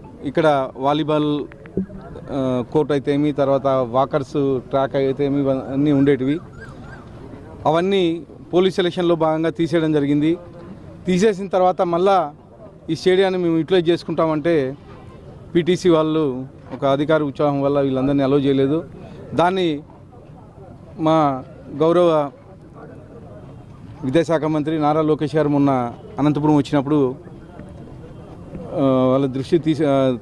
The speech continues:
దృష్టికి తీసుకెళ్లడం జరిగింది. మా లోకేష్ గారు ఒకటే చెప్పారు, "నాకు ఈ గంటలో సాల్వ్ కావాలి ఈ ప్రాబ్లము." క్రియే-, దా-, దాదాపు ఆరు నెలల నుంచి అందరు హోమ్ మినిస్టర్ దగ్గరికి, అందరి దగ్గరికి తీసుకెళ్ళినా కానీ ఇది,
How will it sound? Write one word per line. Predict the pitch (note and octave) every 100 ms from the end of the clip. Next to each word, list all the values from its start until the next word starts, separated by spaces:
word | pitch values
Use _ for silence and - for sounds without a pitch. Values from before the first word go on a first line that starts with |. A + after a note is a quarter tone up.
| C#3+
దృష్టికి | C3+ C#3 C3 D3
తీసుకెళ్లడం | D3+ - D#3 D3
జరిగింది. | C#3+ C#3+ C#3+ D#3 E3+ - - - - - - - - C#3+
మా | D#3+ D#3 C#3+ B2 - -
లోకేష్ | D3+ E3+ F#3+ D#3
గారు | F3+ F3
ఒకటే | D#3 D3+ E3+ F3
చెప్పారు, | E3 D3+ D#3 D3+ D3 -
"నాకు | C3+ D3+ D3+
ఈ | D3+ A#2+ C#3+
గంటలో | D#3 F3 F3+ F3
సాల్వ్ | E3+ D#3 E3 D#3+
కావాలి | D3+ D3+
ఈ | C#3+
ప్రాబ్లము." | D3 C#3+ D3 D3 D#3+ - - - - - - -
క్రియే-, | E3+ F3
దా-, | D3 D3+ C#3
దాదాపు | C#3 D#3 F#3+ F3
ఆరు | E3+
నెలల | F3+ F#3
నుంచి | F#3 F3+ F#3+ F3 D#3+ -
అందరు | C3+ E3 E3+ D#3+ D#3 D3 C#3
హోమ్ | B2+ D3+
మినిస్టర్ | E3 D#3 D#3
దగ్గరికి, | D3+ D3 D3
అందరి | D3 D#3
దగ్గరికి | D#3 C#3
తీసుకెళ్ళినా | D3 - D3 D3
కానీ | C#3+ D3
ఇది, | C#3 C#3 C3